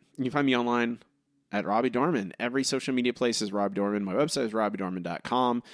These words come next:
Has links to all my books. My newest book is, I've officially announced it. If you follow me on social media, you'll see I've announced my newest book. It's called Dead End. It's my fourteenth book. It's my zombie book.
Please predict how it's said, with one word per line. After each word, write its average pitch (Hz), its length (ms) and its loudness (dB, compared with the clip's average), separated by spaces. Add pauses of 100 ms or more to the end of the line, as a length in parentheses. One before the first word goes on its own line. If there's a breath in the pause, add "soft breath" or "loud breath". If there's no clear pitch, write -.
(260 loud breath)
Has 98 160 -2
links 101 220 -4
to - 80 -4
all 104 180 0
my 98 140 -4
books. 151 400 -2
My 135 80 2
newest 196 300 2
book 156 320 -2 (340 soft breath)
is, 120 160 0
I've 120 160 0
officially 170 440 2
announced 156 360 2
it. 220 80 0
If 143 80 -4
you 113 80 -4
follow 131 220 2
me 120 100 2
on 104 80 0
social 107 320 -2
media, 110 240 2
you'll 117 200 4
see 196 220 2
I've 147 120 2
announced 190 260 2
my 175 80 0
newest 165 220 0
book. 185 160 0
It's 196 140 -6
called 185 300 -2
Dead 139 220 2
End. 156 300 2
It's 139 120 -2
my 143 120 0
fourteenth 208 640 -2
book. 220 160 0
It's 220 120 -6
my 240 120 0
zombie 233 400 2
book. 127 340 -2